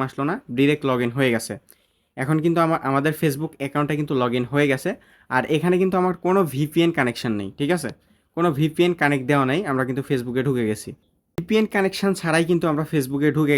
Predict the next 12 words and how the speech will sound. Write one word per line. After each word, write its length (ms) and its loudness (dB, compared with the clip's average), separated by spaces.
গেছি। 200 0
এবার 220 4
হচ্ছে 220 0
আমরা 200 2
চাইলে 240 2
এরকমভাবে 400 -2
ইউজ 160 -2
করতে 240 -4
পারবো। 200 -6
ওকে, 140 0
এখন 240 2
হচ্ছে 180 0